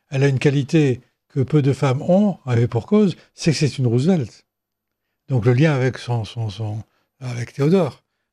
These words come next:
Donc, c'est, c'est raffermi. Déjà, peut-être dans une démarche politique, y a-t-il pensé, au moins de manière inconsciente.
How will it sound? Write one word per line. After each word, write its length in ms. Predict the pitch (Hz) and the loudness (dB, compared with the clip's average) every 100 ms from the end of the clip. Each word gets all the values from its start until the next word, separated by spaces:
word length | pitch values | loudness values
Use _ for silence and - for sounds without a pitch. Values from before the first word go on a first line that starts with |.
| _ | _
Donc, 160 | 120 | -14
c'est, 140 | - 113 | -10 -12
c'est 200 | - 123 | -8 -6
raffermi. 760 | 113 123 - 117 127 156 165 127 - _ | 0 -2 0 -2 2 4 2 0 -8 _
Déjà, 320 | 135 135 185 | -2 2 2
peut-être 440 | 143 135 175 156 131 | 0 -4 -4 -4 -4
dans 160 | 127 | -4
une 160 | 113 123 | -2 -2
démarche 300 | 131 135 120 | 0 0 -2
politique, 460 | 143 123 120 190 - _ - | -4 -6 -4 -6 -8 _ -6
y 40 | |
a-t-il 220 | 123 - | -4 -4
pensé, 400 | 117 175 175 151 - _ _ _ - | -2 -2 2 0 -2 _ _ _ -8
au 100 | 127 | 0
moins 340 | 143 147 131 120 | 2 2 2 0
de 100 | 120 | 0
manière 300 | 127 131 123 | 2 2 0
inconsciente. 580 | 117 160 - 131 101 | 0 -2 0 -4 -4